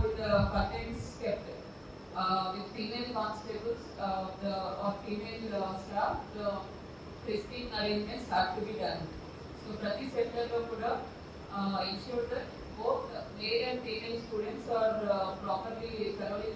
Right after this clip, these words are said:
checked, and, uh, for the women students, uh, separate arrangements are made, uh, for the purpose of this period. Uh, so in all the sixteen centers, this has to be ensured.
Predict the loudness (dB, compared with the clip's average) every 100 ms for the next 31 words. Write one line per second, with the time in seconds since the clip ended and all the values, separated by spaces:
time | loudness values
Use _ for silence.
0 | -2 -2 -4 -8 -10 -10 -4 -2 -2 0
1 | 0 2 2 2 -2 -2 -4 -4 -6 -2
2 | 0 0 -4 -8 -10 -8 -4 -2 0 0
3 | 2 4 4 2 -2 -6 -8 -6 -4 -4
4 | -4 -6 -8 -10 -10 -10 -6 -4 -2 -2
5 | -2 -2 -2 -2 -4 -2 -4 -4 -6 -6
6 | -8 -8 -8 -8 -10 -10 -12 -10 -10 -8
7 | -6 -4 -4 -4 0 0 0 -4 -8 -8
8 | -8 -8 -4 -2 -2 -4 -4 -6 -4 -4
9 | -4 -4 -2 -2 -4 -8 -8